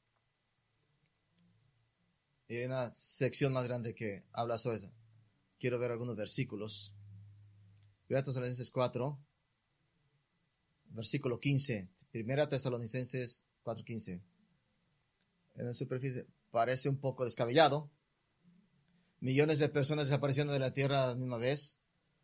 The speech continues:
Suena como la categoría de extraterrestres y teorías conspiratorias, ¿no? Primera Tesalonicenses cuatro quince. "Por lo cual os decimos esto en la palabra del Señor,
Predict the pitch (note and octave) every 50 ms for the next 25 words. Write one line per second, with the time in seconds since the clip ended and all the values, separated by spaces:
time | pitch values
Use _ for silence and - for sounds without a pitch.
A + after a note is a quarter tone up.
0 | _ _ _ - - D3+ D3 D3 C#3 C#3 D3 C#3 C#3 C#3 C3+ C3+ C3 C3 - C#3+
1 | C3 - C#3 C3 B2+ C3+ C3+ D3+ D3+ D3 C3+ D3+ C#3+ C3 - B2+ C#3 C#3+ C#3 D3+
2 | C#3 C3 C3+ - - C3 C3 C#3+ C3+ C#3 C#3 B2+ - C#3 B2 B2+ - D3+ D3+ C#3
3 | C3+ A#2+ A#2+ C#3 D3+ D#3+ - _ _ _ _ _ _ _ _ _ _ _ _ _
4 | _ _ _ _ _ _ _ _ _ _ _ _ F3 _ _ _ _ _ _ _
5 | _ _ _ _ _ _ _ - - - A#2+ C3 D3+ D3 C#3+ D3 C#3+ C#3 C3+ D3
6 | C#3+ C3+ D3 C#3 - C#3 C3+ - C3+ A#2+ - B2+ A#2+ - A2+ G2+ F#2+ F#2+ - _
7 | _ _ _ _ _ _ _ _ _ _ _ _ _ _ _ _ _ _ _ _
8 | _ _ _ _ _ _ _ _ _ _ _ _ _ _ _ _ _ _ _ _
9 | _ - - _ _ - - - - E3+ E3+ E3 E3 F3 F3 E3+ F3 E3+ E3 D3
10 | D#3+ D3 D#3 E3 E3+ E3 E3 E3 C#3+ D#3+ D#3+ D3+ D#3 D#3+ D3+ C#3+ C#3+ D3 D3 D3+
11 | D3+ D3+ C#3+ - D3 C#3 C3 A#2+ A2+ G#2